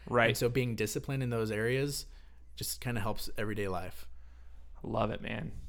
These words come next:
Speaker 1: That's so awesome. Um, and before we get to the Guru's
Speaker 2: Mm-hmm.
Speaker 1: Gauntlet to finish up the interview, I just wanna let you, you basically, you know, talk about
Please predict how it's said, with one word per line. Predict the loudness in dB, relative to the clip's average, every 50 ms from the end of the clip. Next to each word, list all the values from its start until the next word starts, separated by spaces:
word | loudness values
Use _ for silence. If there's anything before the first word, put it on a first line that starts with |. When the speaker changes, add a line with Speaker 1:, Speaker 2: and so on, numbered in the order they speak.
| -8 -10 -6 -4
Speaker 1:
That's | -2 -2 -2 0
so | 2 4 6
awesome. | 6 4 4 2 -2 -6 -6 -8 -8 -8 -8 -6 0 6
Um, | 8 10 10 10 8 6 0 -6 -4 -2
and | 4 4
before | 4 4 4 4 4
we | 6 6
get | 6 6 4 4
to | 2
the | 0 -2
Guru's | -2 0 2 4 6 6 6 6 6
Speaker 2:
Mm-hmm. | 6
Speaker 1:
Gauntlet | 6 6 6 6 6 4 4 2
to | 0
finish | -2 0 0 0 0 2 0
up | 0 0
the | 2 0 0
interview, | 0 0 2 2 4 2 2 0 -4 -10 -10 -10 -10 -8 -8 -8 -8 -8 -6 -6 -4 -4 -2 0 4
I | 4
just | 4 6 8
wanna | 8 8 10
let | 10 8 8 6
you, | 6 6 6 6 4 2 0 -2
you | -4 -4
basically, | 0 4 4 6 6 4 4 4 6 6 6 6 2 -2 -6 -6 -6 -6 -6 -4 0
you | 2 4
know, | 6 6 4 4
talk | 6 8 10 10 10
about | 10 10 10 12 12 12 12 10 6 0